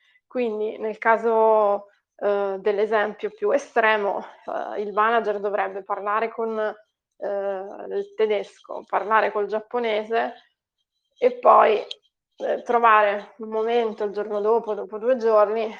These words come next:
per parlare tutte e tre insieme. Ovviamente il manager deve costruire il ponte, quindi nel momento in cui parla con,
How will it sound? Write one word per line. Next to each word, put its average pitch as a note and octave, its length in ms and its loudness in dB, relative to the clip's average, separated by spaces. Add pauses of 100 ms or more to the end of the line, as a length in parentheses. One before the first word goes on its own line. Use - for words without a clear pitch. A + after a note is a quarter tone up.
(140)
per A3+ 220 2
parlare G#3+ 400 2
tutte G#3+ 240 -8
e G#3+ 60 -8
tre G3+ 180 -4
insieme. - 680 -10 (340)
Ovviamente G#3+ 800 -2
il G#3+ 180 -6
manager A3+ 640 0
deve A3+ 340 4
costruire G3+ 580 -4
il G#3 140 -8
ponte, G3 520 -4
quindi G#3+ 360 -2 (320)
nel G#3+ 120 -4
momento A#3+ 340 2
in A#3+ 100 0
cui A#3+ 120 -4
parla G#3 720 2
con, G3+ 680 -8